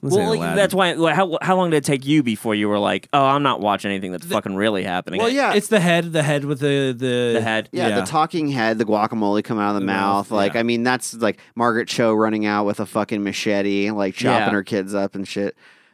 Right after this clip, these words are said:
Speaker 3: But, um, the, I, the newscast, like, like, the,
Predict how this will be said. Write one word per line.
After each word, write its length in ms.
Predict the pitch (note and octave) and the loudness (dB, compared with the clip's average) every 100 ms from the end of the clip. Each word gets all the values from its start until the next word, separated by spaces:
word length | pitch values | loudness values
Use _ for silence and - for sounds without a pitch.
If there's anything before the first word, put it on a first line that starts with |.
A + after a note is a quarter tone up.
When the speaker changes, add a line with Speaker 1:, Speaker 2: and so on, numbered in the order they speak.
| - | -2
Speaker 3:
But, 200 | C3 B2+ | 0 2
um, 320 | B2+ B2 A2+ | 0 0 -2
the, 120 | C3 - | -6 -4
I, 100 | D3+ - | -4 -2
the 160 | C#3+ | -2
newscast, 840 | C#3 D3+ D#3+ - F3+ D3+ F#3+ - - | 2 4 2 0 0 0 0 -4 -4
like, 300 | C#3+ C#3 C3 | 2 2 2
like, 220 | C3+ A#2+ | 0 2
the, 200 | C3 | 2